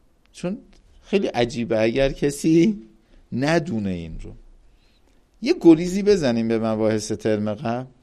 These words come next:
اون کسایی که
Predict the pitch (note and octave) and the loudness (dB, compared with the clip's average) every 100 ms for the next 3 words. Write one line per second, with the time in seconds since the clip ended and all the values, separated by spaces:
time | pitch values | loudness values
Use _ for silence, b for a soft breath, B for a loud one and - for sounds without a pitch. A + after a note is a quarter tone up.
0 | _ _ b b b b b - - - | _ _ b b b b b -20 -20 -20
1 | - - - - - _ B3 F4 G#4+ - | -20 -20 -20 -20 -20 _ 2 2 2 4
2 | F3 - C#3 B2+ B2 A#2+ - A2 G2+ F2 | 4 6 6 6 4 0 4 6 6 2